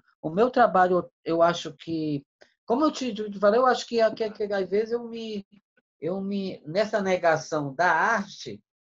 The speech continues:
assim, de ser artista no início, eu acho que também eu não tive essa questão de me aproximar,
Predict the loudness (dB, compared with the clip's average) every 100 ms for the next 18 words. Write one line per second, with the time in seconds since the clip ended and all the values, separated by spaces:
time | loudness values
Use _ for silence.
0 | -4 -4 -4 -8 -8 -12 -2 0 0 -2
1 | -10 -6 -4 -4 -6 -6 -8 -8 -12 -14
2 | _ _ -2 0 2 0 -6 -14 -8 -4
3 | 0 -2 -2 -6 -6 -12 -18 _ _ -6
4 | -4 -6 -8 -8 -6 -6 -6 -10 -12 -8
5 | -4 -4 -4 -6 -2 -2 -2 -4 -8 _
6 | _ -6 -6 -4 -6 -6 -4 -4 -4 -6
7 | -8 -10 -12 -6 -2 -2 -4